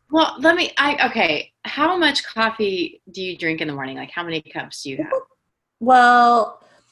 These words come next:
Speaker 2: probably, like, lately it's been more like three cups, but I get up and I have a cup before I go work out,
Speaker 1: Mm-hmm.
Speaker 2: but really not a whole cup 'cause then half the cup gets tossed. And then I have, like,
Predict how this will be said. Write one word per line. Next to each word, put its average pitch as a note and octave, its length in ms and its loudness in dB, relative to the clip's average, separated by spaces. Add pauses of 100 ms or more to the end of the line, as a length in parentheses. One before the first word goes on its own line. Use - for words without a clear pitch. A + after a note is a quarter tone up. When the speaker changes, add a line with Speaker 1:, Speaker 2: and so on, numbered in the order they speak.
(580)
Speaker 2:
probably, A4 300 0
like, A#3 240 0
lately F#3+ 240 4
it's F#3+ 120 0
been F#3+ 140 -4
more E3+ 120 -4
like E3 140 -8
three F3+ 180 -2
cups, F#3 380 -4
but G3+ 80 4
I G3+ 60 6
get A#3 160 2
up A3 200 4
and G3 100 4
I - 20 0
have F#3 160 -2
a G3 60 0
cup G3 240 0
before F#3 240 0
I F3 40 2
go F3 140 2
work F3+ 160 2
out, E3+ 380 0 (320)
Speaker 1:
Mm-hmm. E3+ 400 -6 (240)
Speaker 2:
but G3 240 0
really F#3 320 4
not E3 160 -4
a D#3+ 40 -2
whole D#3 140 -6
cup - 300 -10
'cause E3 180 -8
then D#3 160 -8
half D3+ 240 -16
the - 80 -14
cup - 220 -16
gets - 180 -12
tossed. - 460 -12
And F3 100 -8
then E3+ 80 -8
I F3 60 -8
have, E3 260 -8
like, - 260 -8